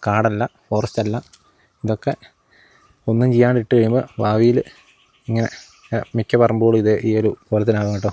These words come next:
കുറച്ച് കഴിയുമ്പോഴത്തേക്ക് ഇത് റിസർവ് ഫോറസ്റ്റ് പോലെയാവും. ഇതാണ് കർഷകരുടെ അവസ്ഥ കേട്ടോ. നമ്മളിപ്പോൾ ഉള്ളത്, ഏ, സ്മൈൽ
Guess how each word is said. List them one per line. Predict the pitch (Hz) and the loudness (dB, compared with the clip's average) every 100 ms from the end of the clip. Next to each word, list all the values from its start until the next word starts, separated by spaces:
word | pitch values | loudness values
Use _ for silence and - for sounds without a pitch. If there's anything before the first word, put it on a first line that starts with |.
| - | -4
കുറച്ച് | 107 104 120 | -2 2 2
കഴിയുമ്പോഴത്തേക്ക് | 113 117 123 123 135 | 2 0 0 0 0
ഇത് | 127 117 - 107 | 0 0 -2 -8
റിസർവ് | - 120 120 | 0 2 4
ഫോറസ്റ്റ് | 123 117 123 | 2 2 0
പോലെയാവും. | 107 101 107 - _ - - - - _ _ _ _ _ _ - _ _ _ _ _ _ _ _ - | 0 -2 -6 -10 _ -20 -20 -20 -20 _ _ _ _ _ _ -20 _ _ _ _ _ _ _ _ -4
ഇതാണ് | 113 113 - - - | -2 -2 -4 -18 -2
കർഷകരുടെ | 110 - 117 110 104 | -2 4 2 4 -2
അവസ്ഥ | - 98 | -2 -4
കേട്ടോ. | 107 - 107 123 131 - _ _ _ - 147 147 _ _ - - - - - - - - - - - 139 | -4 -6 -18 -20 -20 -20 _ _ _ -20 -20 -20 _ _ -20 -20 -20 -20 -20 -20 -20 -20 -20 -20 0 6
നമ്മളിപ്പോൾ | 156 156 151 | 8 8 8
ഉള്ളത്, | 139 147 160 - - 135 | 8 8 6 2 -10 0
ഏ, | 127 123 123 117 - - - - - - | 4 4 4 2 -4 -20 -20 -20 -14 2
സ്മൈൽ | 131 127 139 | 4 8 6